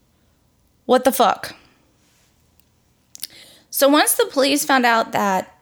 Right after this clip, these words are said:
shock of all shocks, Fred had been mattress dancing for two years with Elaine Soncini,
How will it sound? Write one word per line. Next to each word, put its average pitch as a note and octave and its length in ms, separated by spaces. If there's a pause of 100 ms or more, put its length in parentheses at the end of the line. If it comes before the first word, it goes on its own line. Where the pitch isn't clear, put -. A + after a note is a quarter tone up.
(280)
shock - 320
of G3 120
all D#4 220
shocks, G3 480 (240)
Fred C4+ 240
had C4+ 100
been A3 240
mattress G#3+ 420
dancing G#3 420
for - 400
two C#4+ 280
years B3 480
with G3 300 (420)
Elaine A3+ 720 (2250)
Soncini, A#3 1080